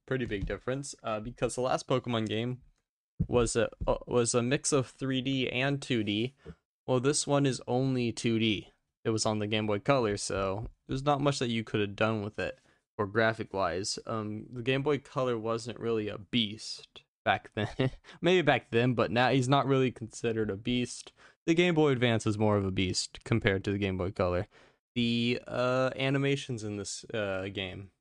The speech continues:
not too much <laughs> animation. Besides your classic walking, you do eventually get a bicycle in this game. And oh my goodness, it saves so much time. Uh, wait, I think you get a bicycle.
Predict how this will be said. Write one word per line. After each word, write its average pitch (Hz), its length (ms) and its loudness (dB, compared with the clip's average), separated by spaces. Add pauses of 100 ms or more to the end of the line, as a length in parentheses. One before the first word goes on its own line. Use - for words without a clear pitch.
(160)
not 175 240 2
too 202 160 2
much 170 220 2
<laughs> - 0 -
animation. 139 680 2 (640)
Besides 156 560 2
your 160 100 4
classic 143 460 2 (200)
walking, 123 600 0
you 127 100 -6
do 147 160 -4
eventually 156 380 -6
get 135 120 -2
a 120 60 -4
bicycle 113 680 -4 (200)
in 123 120 -10
this 110 160 -10
game. 107 320 -12 (200)
And 113 220 -2
oh 117 140 -2
my 101 220 -4
goodness, 107 360 -6
it - 100 -10
saves 98 280 -8
so 107 100 -10
much 98 220 -12
time. 127 320 -2 (1000)
Uh, 117 120 0
wait, 117 100 2
I 104 80 2
think 139 260 0
you 127 80 -2
get 117 120 2
a - 20 -2
bicycle. - 580 -8